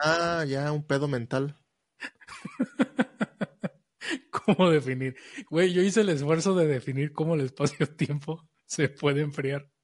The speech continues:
Speaker 2: <laughs> ¿Cómo sería un pedo mental? <laughs> Define pedo, ¿no? <laughs> Una ventosidad <laughs> extruida.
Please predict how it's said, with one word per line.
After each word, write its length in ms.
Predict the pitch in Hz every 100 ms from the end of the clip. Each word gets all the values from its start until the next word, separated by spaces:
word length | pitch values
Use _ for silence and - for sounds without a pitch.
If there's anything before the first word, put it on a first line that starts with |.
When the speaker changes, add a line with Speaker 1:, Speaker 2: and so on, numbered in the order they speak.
| -
Speaker 2:
<laughs> 2250 | - - - - - - - - - - 302 - - - - - _ _ _ _ - - - -
¿Cómo 320 | 175 196 202
sería 340 | - 139 143
un 180 | 160 156
pedo 300 | - 156 165
mental? 800 | 143 123 123 - - 220 - 208 _ _ _ _ _ _ _ _ _ _ _ _ _ _ _ _ _ - - - - _ _ _ _ -
<laughs> 840 | - - 208 - 208 - 196 - _ _ _ - -
Define 420 | 151 151 156 160 180
pedo, 420 | 170 175 180 170
¿no? 240 | 170 214 - _ _ _ _ _ _
<laughs> 560 | - - - 156 175 -
Una 260 | 165 180
ventosidad 960 | 160 151 139 135 120 - 123 131 156 151 - - _ _ _ _ _ _ - - - _ -
<laughs> 340 | - 175 143 - - -
extruida. 920 | 143 - - 135 131 143 160 156 -